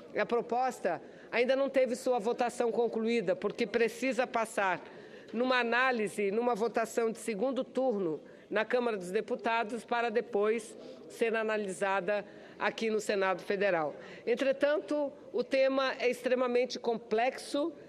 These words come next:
e extremamente polêmico, senhora presidente. Polêmico porque muitos, como eu, entendem que se alguma mudança tem que ser feita, esta mudança tem que ser feita através do caminho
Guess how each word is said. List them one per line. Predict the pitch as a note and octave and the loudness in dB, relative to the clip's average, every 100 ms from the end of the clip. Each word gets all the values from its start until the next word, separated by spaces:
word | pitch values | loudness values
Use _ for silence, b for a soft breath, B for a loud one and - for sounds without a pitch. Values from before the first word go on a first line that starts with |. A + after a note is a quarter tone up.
| B - | B -2
e | A#3 C4+ A#3 | 0 2 0
extremamente | - A3+ - B3+ B3 A3 A3+ A#3+ A#3+ A#3+ | -4 -4 0 2 2 2 2 0 0 -6
polêmico, | - B3 A#3+ A#3+ A#3 F#3+ - | -2 0 4 4 2 0 -2
senhora | F3+ - F3+ F3 | -4 0 0 0
presidente. | F3+ E3+ D3 D#3+ D3+ - - - B B B | -2 -2 0 0 0 -4 -14 -18 B B B
Polêmico | - B3 C4+ D4 C#4+ D4 | 2 4 4 4 0 -2
porque | - C4+ C4+ C4+ | 0 0 2 2
muitos, | B3 B3+ D#4 C#4 A3 F#3+ - | 2 2 0 0 -2 -4 -2
como | A3+ G#3+ G#3+ | -2 2 4
eu, | B3 A3+ F3+ | 4 4 0
entendem | - G#3 B3+ B3+ A3+ G#3 | -2 0 4 4 2 -2
que | - A3 | -4 -4
se | - | 0
alguma | C4+ C4 A3+ D4 | 2 2 2 2
mudança | C4+ A#3+ B3 A#3+ A#3 | 2 2 2 2 0
tem | - A#3 | 0 0
que | A3+ | 0
ser | G#3+ | -2
feita, | F#3+ - B3+ B3+ F#3 D#3 - B B B | 0 2 2 2 0 -2 -6 B B B
esta | A#3 A3+ B3+ | -2 0 0
mudança | B3 F#3+ A#3+ B3+ C4 | 0 2 2 2 0
tem | G#3+ B3 | 0 0
que | A#3 | 0
ser | - A3+ | 0 -2
feita | - A3 A3+ A3+ A#3 G#3 B B B | 0 0 0 0 -2 -2 B B B
através | G#3+ A#3 A3+ E3+ A#3+ B3+ | -2 0 0 2 2 2
do | F#3 A#3 | 0 -2
caminho | A3+ F#3+ G3+ B3 B3 B3+ | 0 0 0 0 2 0